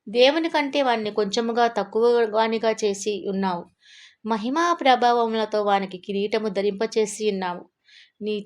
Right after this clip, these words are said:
చేతి పనుల మీద వానికి అధికారం ఇచ్చి ఉన్నావు. గొర్రెలనన్నిటినీ, ఎడ్లనన్నిటినీ,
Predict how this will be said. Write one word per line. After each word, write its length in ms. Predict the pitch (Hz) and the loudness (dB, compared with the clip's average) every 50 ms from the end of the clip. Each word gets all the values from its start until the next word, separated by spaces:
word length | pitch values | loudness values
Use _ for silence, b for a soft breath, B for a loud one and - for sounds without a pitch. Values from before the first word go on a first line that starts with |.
| - 240 | 0 2
చేతి 200 | 247 262 269 311 | 2 2 2 0
పనుల 300 | - - 311 311 311 311 | -4 -4 -2 -2 -4 -4
మీద 300 | 294 285 269 254 220 220 | -4 -4 -2 -2 2 2
వానికి 340 | 214 208 202 202 202 202 208 | 2 2 2 0 0 -2 -4
అధికారం 500 | 196 190 196 - 226 233 247 254 240 226 | -4 -4 -4 -2 0 0 0 0 -2 -4
ఇచ్చి 300 | 214 202 - - 214 214 | -6 -6 -8 -8 -6 -6
ఉన్నావు. 360 | 202 190 185 185 180 180 180 - - _ _ _ b b b b b b - 196 208 | -4 -4 -4 -4 -4 -6 -8 -12 -18 _ _ _ b b b b b b -6 0 0
గొర్రెలనన్నిటినీ, 1040 | 220 226 247 269 285 294 277 254 233 220 208 208 202 202 190 185 180 180 180 185 - - - _ _ - - - - B B B B B B B B - | 2 4 4 2 2 2 0 -2 -4 -4 -4 -6 -8 -8 -10 -10 -8 -8 -10 -12 -14 -18 -20 _ _ -16 -14 -12 -12 B B B B B B B B -6
ఎడ్లనన్నిటినీ, 960 | 214 202 190 226 262 277 262 240 220 214 220 208 - 196 190 185 185 185 - | -6 -2 2 4 4 4 4 4 4 4 2 2 2 0 -6 -4 -4 -6 -8